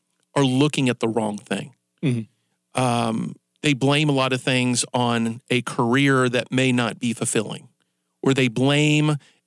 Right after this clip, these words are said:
Speaker 1: a spouse that may not be fulfilling as to why they lack energy in life or, or need to re-energize. And, and I, I really don't think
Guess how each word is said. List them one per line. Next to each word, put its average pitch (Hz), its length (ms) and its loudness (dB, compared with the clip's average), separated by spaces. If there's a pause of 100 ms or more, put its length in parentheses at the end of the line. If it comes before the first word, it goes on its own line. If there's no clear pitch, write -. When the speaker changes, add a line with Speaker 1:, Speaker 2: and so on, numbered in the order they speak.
Speaker 1:
a 131 120 0
spouse 127 680 0
that - 200 -6
may 113 160 0
not 110 220 -2
be 110 140 -2
fulfilling 101 720 -6 (460)
as 131 220 0
to 123 240 0
why 123 420 0
they 120 640 0 (180)
lack 110 320 -2
energy 104 340 -4
in 87 100 -10
life - 320 -18 (160)
or, 123 300 2 (140)
or 131 100 4
need 139 340 2
to 131 180 2
re-energize. 110 1000 -2
And, 208 160 2
and 226 160 0
I, 202 140 0 (420)
I 165 60 2
really 170 420 4
don't 175 260 -2
think 131 520 -2